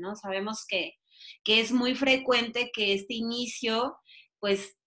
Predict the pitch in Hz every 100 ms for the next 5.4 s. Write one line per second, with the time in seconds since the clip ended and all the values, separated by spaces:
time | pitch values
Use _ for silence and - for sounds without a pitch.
0 | - 220 214 214 226 226 214 208 208 196
1 | 196 - 226 233 233 202 - 214 208 214
2 | 220 - 190 196 180 170 - 214 190 170
3 | 165 180 190 233 208 196 - 180 190 180
4 | 196 - 190 196 196 185 196 226 233 294
5 | 311 330 320 370